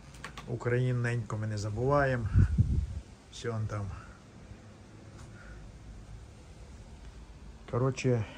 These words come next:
вчора купив барана готового в магазині цілого. Вчора жарили, парили. Жарили, парили, сьогодні заканчую.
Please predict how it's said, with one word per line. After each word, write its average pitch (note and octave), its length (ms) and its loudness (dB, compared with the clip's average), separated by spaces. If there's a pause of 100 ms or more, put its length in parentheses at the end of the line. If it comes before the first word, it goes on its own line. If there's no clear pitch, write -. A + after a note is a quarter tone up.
(960)
вчора A#2+ 260 6
купив A#2 340 0
барана A2 600 0 (1120)
готового A2 720 0 (440)
в A2+ 40 -6
магазині A2 400 2
цілого. G2+ 500 -4 (1600)
Вчора A2+ 340 -6
жарили, A2 580 -4
парили. - 540 0 (1300)
Жарили, - 560 -10
парили, A#2 380 -6
сьогодні A2 380 -2
заканчую. G#2+ 680 -4